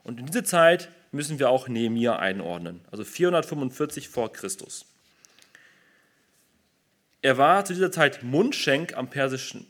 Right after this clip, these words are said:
beim persischen König Arthasasta, hatte also eine sehr einflussreiche Position und war ein wichtiger Berater und wicht-, ein geschätzter Mann des Königs. Also er war nicht ein Niemand, sondern er war,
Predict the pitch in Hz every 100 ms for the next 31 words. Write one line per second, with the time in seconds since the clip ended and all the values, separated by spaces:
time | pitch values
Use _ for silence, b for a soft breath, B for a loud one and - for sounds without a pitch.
0 | - 131 127 143 143 - 147 147 151 135
1 | 117 123 120 107 131 214 220 - 151 139
2 | 131 131 131 110 143 170 - 156 208 175
3 | 143 - 147 151 - 127 110 - 156 185
4 | 214 B B B B 131 120 135 - 131
5 | 120 190 190 165 147 131 117 139 160 135
6 | 131 - - 120 - 160 - 147 113 120
7 | 123 - b b _ 127 - 123 107 90
8 | - - _ _ _ _ b b b b
9 | b b b b b b _ _ _ -
10 | 120 127 123 127 156 - 127 127 156 151
11 | 151 127 120 120 120